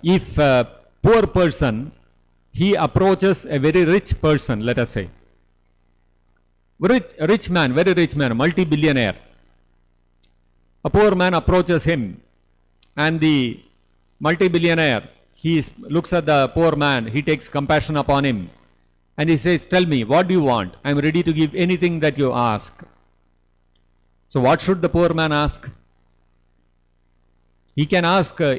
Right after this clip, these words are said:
any big thing. He can ask one billion dollars, or he can say,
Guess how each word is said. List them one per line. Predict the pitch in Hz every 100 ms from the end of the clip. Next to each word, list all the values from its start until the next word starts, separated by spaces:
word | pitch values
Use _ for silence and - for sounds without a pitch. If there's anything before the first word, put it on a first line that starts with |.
| 151
any | 214
big | 185 -
thing. | - 127 80 - _ _ _ _ _ _ _ _ _ _ -
He | 156
can | 151
ask | 151 151 - - _ _
one | 143 151
billion | 147 139 135
dollars, | 131 135 135 123 - - _ _ _ _ _ _ _ _ _ _ _ _ -
or | 143 151
he | 160 160
can | 151
say, | 139 160